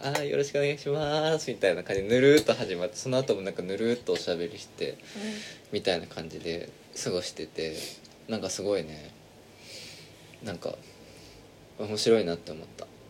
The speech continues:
Speaker 2: うん。
Speaker 1: なんていうの？こ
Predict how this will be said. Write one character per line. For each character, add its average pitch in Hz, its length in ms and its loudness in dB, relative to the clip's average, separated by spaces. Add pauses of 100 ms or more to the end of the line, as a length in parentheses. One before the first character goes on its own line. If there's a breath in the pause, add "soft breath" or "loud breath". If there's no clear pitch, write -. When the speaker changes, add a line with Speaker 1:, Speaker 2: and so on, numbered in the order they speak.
(260)
Speaker 2:
う 165 40 -8
ん。 156 240 -10 (680)
Speaker 1:
な 101 120 -4
ん 90 40 -8
て - 160 -10
い 85 60 -4
う - 20 -4
の？ 82 180 -8 (600)
こ 85 360 -2